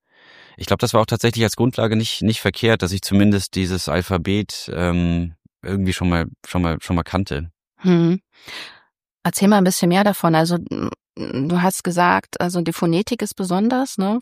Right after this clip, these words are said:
Speaker 2: Er-, erzähl mal noch ein bisschen für
Speaker 1: Ja.
Speaker 2: unsere Zuhörerinnen und Zuhörer.
Speaker 1: Genau, also Thai ist, ähm,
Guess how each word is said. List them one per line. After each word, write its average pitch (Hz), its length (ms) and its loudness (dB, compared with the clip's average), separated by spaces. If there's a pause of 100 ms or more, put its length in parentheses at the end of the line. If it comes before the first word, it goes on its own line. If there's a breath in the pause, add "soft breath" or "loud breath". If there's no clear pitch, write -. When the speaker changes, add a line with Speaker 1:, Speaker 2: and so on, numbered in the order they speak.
Speaker 2:
Er-, - 100 -6 (200)
erzähl - 300 -4
mal 170 120 2
noch 156 140 -2
ein 165 60 2
bisschen 160 320 -2
für - 120 -6
Speaker 1:
Ja. 101 60 2
Speaker 2:
unsere 101 240 2
Zuhörerinnen 165 640 2
und 175 100 0
Zuhörer. 180 400 -2 (260)
Speaker 1:
Genau, 90 440 -2
also 85 200 0
Thai 101 320 2
ist, 82 380 -2
ähm, 85 720 2